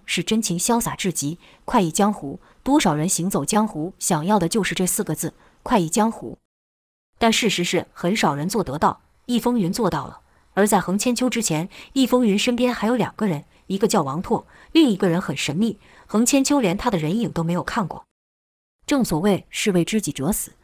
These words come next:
横千秋既然认定了易风云就是他的知己，那他就甘心做易风云的枪，一支扫荡天下不服的夺命无情枪。当藏龙剑的独孤四前来挑战时，横千秋在易风云身边。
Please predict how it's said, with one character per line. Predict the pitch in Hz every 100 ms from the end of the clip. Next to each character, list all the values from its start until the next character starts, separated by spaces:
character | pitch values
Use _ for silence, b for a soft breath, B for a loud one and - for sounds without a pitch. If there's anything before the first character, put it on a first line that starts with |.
| b b
横 | - 214
千 | 240 262
秋 | 247 254
既 | 247
然 | 180 180
认 | 233
定 | 185 196
了 | 151 -
易 | 226 196
风 | 202 202
云 | 151
就 | 175 196
是 | -
他 | -
的 | 175
知 | - 185
己， | - - b b b
那 | 190
他 | 185
就 | 180
甘 | 160 190
心 | 196 214
做 | 214
易 | 170
风 | 180 220 202
云 |
的 | 160
枪， | 175 185 185 B B
一 | B 214
支 | 220
扫 | 202 160
荡 | 175
天 | 175 202
下 | 202 170 -
不 | - 214
服 | -
的 | 165
夺 | 180 151
命 | 208 233
无 | 143 135
情 | 151
枪。 | 147 170 160 _ _ _ _ _ _ _ -
当 | - -
藏 | 202 220
龙 | 214
剑 | 214 190
的 | 160
独 | 160
孤 | 190 220
四 | - 170
前 | 160
来 | 165
挑 | 175 160
战 | - 190
时， | - 135 - b b b
横 | 196 220
千 | 240 233
秋 | 226
在 | 220 165
易 | 175
风 | 202 202
云 | 151
身 | 175 190
边。 | 196 214